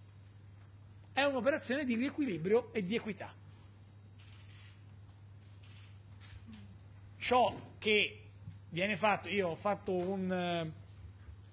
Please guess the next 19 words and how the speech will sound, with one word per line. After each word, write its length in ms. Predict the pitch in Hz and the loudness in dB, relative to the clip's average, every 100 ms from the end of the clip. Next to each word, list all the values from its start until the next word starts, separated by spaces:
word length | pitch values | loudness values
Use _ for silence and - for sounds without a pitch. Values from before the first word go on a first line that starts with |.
| - | -10
guadagno 500 | 143 175 185 220 220 | 2 6 8 8 8
di 120 | 196 180 | 4 4
cento 420 | 220 208 - 196 | 4 4 6 10
euro 440 | 175 139 113 107 - - - - - | 10 8 0 -10 -14 -18 -18 -10 8
con 180 | 208 | 8
le 100 | 190 | 10
azioni 540 | 147 - 220 208 160 135 | 4 4 4 4 2 2
dell'azienda 1400 | 151 175 143 135 180 180 156 139 131 127 127 127 120 107 - - - - - - - - - - - - - - - | 4 4 0 0 0 0 0 0 2 0 -2 -4 -6 -8 -12 -16 -18 -18 -18 -16 -16 -16 -18 -18 -18 -18 -18 -8 -4
X 220 | 165 - | -2 0
Y, 520 | 151 - 220 320 392 - - - - - - - - - - - - - - - - - - - | -2 2 6 6 4 -10 -18 -18 -20 -20 -20 -18 -18 -18 -18 -18 -20 -20 -20 -20 -20 -20 -6 2
anziché 420 | 190 - 220 269 | 2 4 2 4
pagare 340 | - 202 320 | 4 4 6
venti, 280 | 269 226 240 | 6 4 4
pago 240 | 208 196 190 | 4 6 4
ventisei. 680 | 185 170 151 - 107 - - - - - - - - - - - - - - - | 2 -2 -2 -4 -4 -10 -14 -18 -18 -18 -18 -18 -18 -18 -18 -18 -18 -18 -18 -4
Io 220 | 226 262 240 | 6 10 12
lavoratore 760 | 202 220 220 220 214 147 127 | 12 10 8 8 8 6 0
che 160 | - 190 | 4 8
ho 340 | 196 147 | 8 6